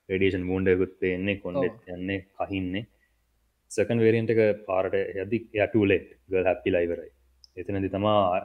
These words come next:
Speaker 1: එයා ආයෙත් ලැබ් එකට පුල් බැක් වෙන්නේ. ඊට පස්සේ තමා ටයිම් මේ අර, අර මතක් වෙන ජැනිටත් එක්ක කන්වර්සේෂන් එක කරන දෙයක් හරි, හරි සිහි කල්පනාවෙන් කරන්න කියලා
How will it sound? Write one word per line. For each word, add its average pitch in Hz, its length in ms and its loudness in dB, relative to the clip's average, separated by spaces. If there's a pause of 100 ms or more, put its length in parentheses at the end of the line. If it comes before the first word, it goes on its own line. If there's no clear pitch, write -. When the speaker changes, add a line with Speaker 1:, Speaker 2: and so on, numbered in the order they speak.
(120)
Speaker 1:
එයා 92 240 -8
ආයෙත් 87 260 -2
ලැබ් 87 220 -4
එකට 87 200 -2
පුල් 92 180 -2
බැක් 92 280 -2
වෙන්නේ. 123 320 -2 (1160)
ඊට 104 120 -4
පස්සේ 117 400 0
තමා 123 280 2 (100)
ටයිම් 95 360 -4 (560)
මේ 90 360 -10
අර, 87 120 -8
අර 87 180 -10
මතක් 87 340 -6
වෙන 95 160 -6
ජැනිටත් 87 380 -6
එක්ක 87 140 -8
කන්වර්සේෂන් 90 680 -4
එක 90 120 0 (840)
කරන 87 200 -4
දෙයක් 87 180 -2
හරි, 85 200 0 (300)
හරි 87 220 -6
සිහි 87 160 -4
කල්පනාවෙන් 87 480 0
කරන්න 87 300 -6
කියලා 117 320 4